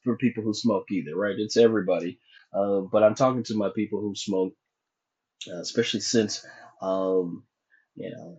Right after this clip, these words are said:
the medical marijuana i-, is on the rise, and even, um, uh, medicinal, I'm sorry, even, um, uh, recreational marijuana is on the rise. It's, it's becoming more, uh, more acceptable and legal here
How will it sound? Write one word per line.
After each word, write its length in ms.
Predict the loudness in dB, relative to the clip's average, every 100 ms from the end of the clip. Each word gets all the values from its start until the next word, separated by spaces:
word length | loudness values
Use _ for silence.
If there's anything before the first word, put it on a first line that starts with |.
| -10
the 200 | -10 -6
medical 420 | 2 6 6 4
marijuana 800 | 4 6 6 6 6 4 2 0
i-, 280 | -2 -2 -2
is 140 | 0
on 140 | 0 0
the 100 | 0
rise, 360 | 2 2 0
and 120 | 0
even, 380 | 2 4 4 2 _ _ _ _ -12 -6
um, 680 | -4 -2 -2 -4 -6 -10 -14 _ _ _ _ _ -10
uh, 240 | -10 -6
medicinal, 580 | 0 2 4 4 4 0
I'm 100 | 2
sorry, 260 | 4 4 6
even, 360 | 4 4 2 2
um, 460 | 4 2 0 -8 -18 _ _ _ _
uh, 680 | -18 -16 -16 -12 -10 -2
recreational 680 | 4 4 6 6 6 2 -6
marijuana 500 | -8 -8 -6 -6 -8
is 120 | -14
on 140 | -14 -10
the 80 |
rise. 360 | -6 -6 -6 -8
It's, 200 | -6 -8
it's 220 | -10 -12
becoming 360 | -8 -2 -2 -2
more, 400 | 0 0 0 -6 -8
uh, 120 | -8
more 300 | -2 -2 -2 -4
acceptable 560 | -2 -2 0 -4 -4
and 160 | 0 4
legal 340 | 4 2 -6
here 140 | -8